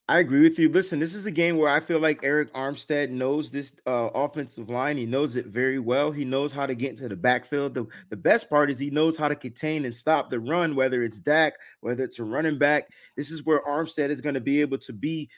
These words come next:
more of himself, especially because you know the attention is gonna go toward Bosa, is gonna go toward Hargrave. They're gonna have to pick and choose. Dallas does have a solid offensive line.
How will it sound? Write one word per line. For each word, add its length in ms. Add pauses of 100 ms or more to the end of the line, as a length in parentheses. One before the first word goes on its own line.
(100)
more 240
of 100
himself, 580
especially 580
because 320
you 60
know 180
the 160
attention 400
is 100
gonna 220
go 440 (280)
toward 420
Bosa, 500
is 120
gonna 160
go 180
toward 460
Hargrave. 640
They're 80
gonna 100
have 140
to 60
pick 260
and 80
choose. 340
Dallas 400
does 240
have 220
a 40
solid 400
offensive 500
line. 340